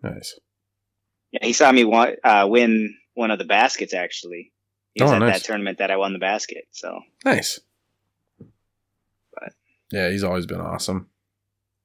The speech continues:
Speaker 2: Yeah, he's, he's such a good guy and such a good disc golfer. <laughs>
Speaker 1: Dude, he's fun. I could watch him pl-, I could, I told him the other day, I was like, "Dude, I could watch you play all day. Your forearms are amazing."
Speaker 2: Yeah.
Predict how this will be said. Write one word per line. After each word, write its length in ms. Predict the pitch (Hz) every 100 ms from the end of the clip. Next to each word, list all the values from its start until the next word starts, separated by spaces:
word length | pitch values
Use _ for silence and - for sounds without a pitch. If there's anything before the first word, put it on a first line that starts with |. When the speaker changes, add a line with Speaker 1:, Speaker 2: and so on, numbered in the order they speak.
| _ _ _ _ _ _ _ _ _ _ -
Speaker 2:
Yeah, 100 | 95
he's, 500 | 104 104 92 - - _ _ _ _ -
he's 200 | 147 139
such 460 | - - 147 139
a 60 | 151
good 220 | 117 113
guy 220 | 113 110
and 260 | 107 107 101
such 340 | - 113 107
a 60 | 107
good 260 | 87 95 80
disc 240 | 85 -
golfer. 360 | 69 - - - -
<laughs> 160 | 240 -
Speaker 1:
Dude, 160 | 92 92
he's 160 | 90
fun. 180 | - - -
I 160 | - 113
could 120 | 131
watch 260 | 107 104 -
him 120 | 98
pl-, 160 | - -
I 200 | 104 110
could, 220 | - 107
I 100 | 107
told 240 | - 117
him 80 | 107
the 120 | 101
other 160 | 104 98
day, 200 | 98 95
I 40 | 87
was 120 | 85
like, 160 | 82 -
"Dude, 180 | 98
I 80 | 98
could 80 | 98
watch 340 | 90 87 85 -
you 100 | 85
play 260 | 85 82
all 260 | 73 82 82
day. 320 | 80 76 85 -
Your 160 | 98
forearms 580 | 98 98 87 80 80 85
are 160 | - 73
amazing." 580 | 80 76 58 50 65 - _ _ _ _ _ _ _ _
Speaker 2:
Yeah. 280 | 87 80